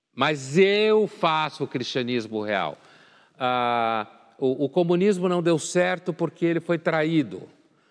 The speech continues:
Agora nós vamos fazer o socialismo e a liberdade, certo? O capta-, o Brasil é ruim porque o capitalismo aqui não conseguiu se instalar.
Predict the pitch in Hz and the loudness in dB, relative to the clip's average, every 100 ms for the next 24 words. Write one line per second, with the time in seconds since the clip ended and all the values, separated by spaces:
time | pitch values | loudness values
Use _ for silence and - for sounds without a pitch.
0 | _ - 165 143 175 185 175 180 208 226 | _ -2 -2 2 2 2 0 0 2 2
1 | 226 165 175 160 147 - 131 127 139 - | -2 -2 -2 -2 -2 -2 -2 2 0 0
2 | 123 - 117 120 113 113 110 98 98 87 | -6 -4 -2 -2 -4 -6 -6 -2 -4 -2
3 | 92 80 76 85 _ _ _ - 123 160 | -4 -4 -10 -18 _ _ _ -4 -2 -2
4 | - - - - - 139 135 175 - - | -10 -20 -20 -20 -8 -6 0 0 0 -6
5 | 160 160 160 160 139 190 202 170 170 165 | 0 2 2 0 -2 2 2 2 0 2
6 | 185 175 165 165 165 156 170 151 156 180 | 2 0 -4 -4 -4 -4 -2 0 0 0
7 | 165 165 165 - - 143 - 170 170 165 | 0 -4 -4 -8 -6 -6 -2 0 0 0
8 | 147 147 165 160 165 - 165 151 156 143 | -4 -2 -4 -2 -6 -2 -2 0 0 0
9 | - | -6